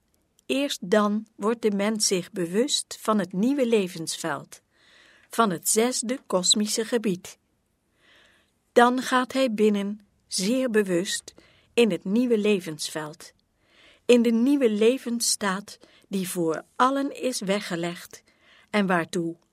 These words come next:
allen geroepen, waartoe allen verkoren zijn. Er is maar één weg die tot de schaapskooi voert. Het is de weg van de kruisgang Christi,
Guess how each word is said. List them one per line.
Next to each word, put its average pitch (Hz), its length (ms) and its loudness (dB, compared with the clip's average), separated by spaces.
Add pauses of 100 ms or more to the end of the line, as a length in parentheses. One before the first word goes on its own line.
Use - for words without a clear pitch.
allen 277 380 2
geroepen, 202 800 -6 (420)
waartoe 170 640 -4
allen 180 440 -4
verkoren 175 800 -8
zijn. 165 420 -8 (1700)
Er 247 160 6
is 247 180 6
maar 240 320 4
één 285 340 4
weg 202 520 -4
die 240 360 -6
tot 226 220 2
de 226 100 0
schaapskooi 180 880 -2
voert. - 560 -10 (920)
Het 226 200 2
is 247 160 2
de 214 180 4
weg 247 400 -2
van 208 180 0
de 180 80 0
kruisgang 247 800 -2
Christi, 175 540 -4